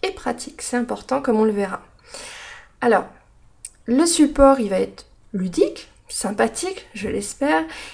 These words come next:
et aussi un petit peu sérieux puisque je vous ai préparé un calendrier à compléter.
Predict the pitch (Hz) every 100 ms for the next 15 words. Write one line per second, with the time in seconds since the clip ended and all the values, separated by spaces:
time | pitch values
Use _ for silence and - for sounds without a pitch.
0 | - 269 302 - - - 208 - 294 294
1 | - 311 - - 226 214 220 208 294 -
2 | - 226 202 190 196 - 214 208 214 262
3 | - - 277 285 262 240 220 196 180 208
4 | 269 269 - - _ 233 254 254 247 214
5 | 208 -